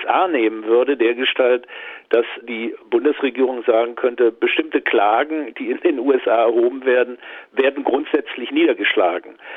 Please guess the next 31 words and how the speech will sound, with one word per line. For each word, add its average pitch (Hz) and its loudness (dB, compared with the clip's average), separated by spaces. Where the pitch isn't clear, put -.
Der 107 4
damalige 113 2
U-S-Justizminister 113 -2
hat - 0
ganz 151 -2
eindeutig 120 2
klargestellt, 117 2
das 110 0
weiß 101 2
die 147 -2
Bundesregierung 107 -2
auch, 101 0
jeder 165 0
Richter 131 0
in 117 0
den 113 2
U 110 2
S 107 0
A 113 2
ist 135 -4
völlig 160 0
frei, 113 2
solche 135 0
Klagen, 123 0
wenn 123 0
sie 123 -8
ihm 117 -8
auf 117 0
den 107 -2
Tisch - -2
kommen, 120 -2